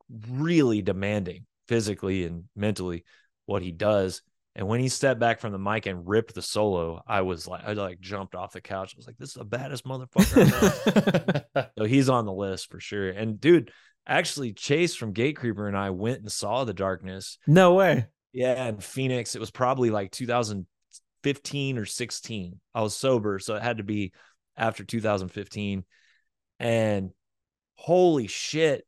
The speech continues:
Speaker 1: like, the guy was doing a handstand and clapping his feet over his head.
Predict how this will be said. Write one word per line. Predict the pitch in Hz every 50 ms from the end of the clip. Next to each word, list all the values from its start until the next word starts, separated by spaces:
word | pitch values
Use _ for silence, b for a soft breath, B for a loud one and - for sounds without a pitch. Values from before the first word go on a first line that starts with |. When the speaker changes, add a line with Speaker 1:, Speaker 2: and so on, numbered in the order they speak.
| _ _
Speaker 1:
like, | 120 117 107 - _
the | 120
guy | 107 98 123 120 127 143 156 165
was | 165 151 139 123 110 98 98
doing | 110 120 143 151 147 135
a | 117
handstand | 110 80 113 120 123 135 139 127 - - 147 147 151 147 143 -
and | 120 113 101
clapping | - - - 123 127 135 139 - - 147 147 143
his | 131 127 123 101 - - - _ _ _
feet | 160 190 202 _ _ _ _ _ _ _
over | - 135 147 139 147 156 143
his | 127 104
head. | 95 110 120 104 101 101 101 120